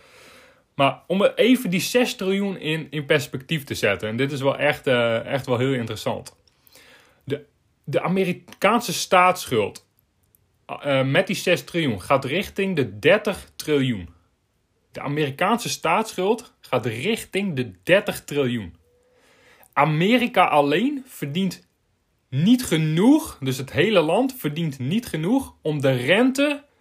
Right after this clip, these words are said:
op die dertig triljoen te, van te kunnen betalen. Dus ze doen, eigenlijk kunnen ze, ze kunnen de rente op die dertig triljoen kunnen ze straks niet eens meer betalen. Dus Amerika verdient niet genoeg om de rente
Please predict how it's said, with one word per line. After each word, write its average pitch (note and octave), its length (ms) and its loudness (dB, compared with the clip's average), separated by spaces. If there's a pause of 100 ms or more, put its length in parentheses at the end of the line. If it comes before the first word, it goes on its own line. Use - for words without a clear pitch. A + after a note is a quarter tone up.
(840)
op F3 180 4
die F3 120 0
dertig F3+ 360 2 (240)
triljoen F#3 340 0
te, C3+ 120 -6
van C3+ 240 0
te A2+ 80 -10
kunnen A#2 220 -4
betalen. G2 480 -2
Dus G#2+ 260 -8 (480)
ze - 160 -6
doen, C#3 240 -8 (160)
eigenlijk G#3+ 440 2
kunnen F#3 200 0
ze, E3+ 180 2 (120)
ze - 180 -10
kunnen E3+ 320 -2
de C#3 120 2
rente A#3+ 580 2
op F#3 120 0
die D3 120 0
dertig D#3+ 320 2
triljoen D#3+ 340 -4
kunnen A#2+ 200 -4
ze A2+ 100 -10
straks - 280 -6
niet A#2 100 -4
eens A2 200 -4
meer G#2 120 -8
betalen. F2+ 600 -10 (560)
Dus B2+ 180 -2
Amerika G3 680 0
verdient D3+ 480 -6
niet A3 240 0
genoeg F#3+ 480 0 (100)
om D3+ 200 -2
de C3 100 0
rente A#3+ 640 0